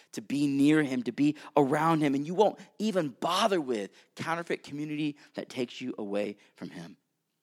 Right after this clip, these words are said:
When you properly fear the Lord and you trust in his prov-, provision, you know that that path of wisdom is filled with genuine blessings, and that those who follow the Lord never end up dissatisfied,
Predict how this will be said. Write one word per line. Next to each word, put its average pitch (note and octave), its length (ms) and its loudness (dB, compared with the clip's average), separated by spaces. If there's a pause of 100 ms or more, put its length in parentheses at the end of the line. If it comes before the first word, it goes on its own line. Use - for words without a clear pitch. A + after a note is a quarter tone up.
(360)
When C3 180 -2
you C3 80 2
properly B2+ 680 -2
fear B2+ 180 -4
the B2 80 -4
Lord F#2+ 360 -8 (440)
and B2+ 140 -2
you B2 60 0
trust - 360 -2
in B2+ 60 -6
his B2 140 -6
prov-, G2+ 240 -14 (160)
provision, G2 500 -10 (300)
you D3 160 -2
know D3+ 220 0
that B2 180 -4
that D3 240 0
path - 400 -2
of B2+ 100 0
wisdom B2 500 2
is C3+ 200 -2 (200)
filled C#3 440 4 (400)
with B2+ 160 -4
genuine D#3 500 2 (180)
blessings, A#2+ 520 0
and B2 180 -2
that - 160 -4
those C#3 300 0
who C#3 100 -6
follow A#2+ 400 -4
the A2 180 -2
Lord F2+ 300 -4 (300)
never A2 500 2 (320)
end G#2+ 240 -2
up F2+ 260 -10 (220)
dissatisfied, - 840 -12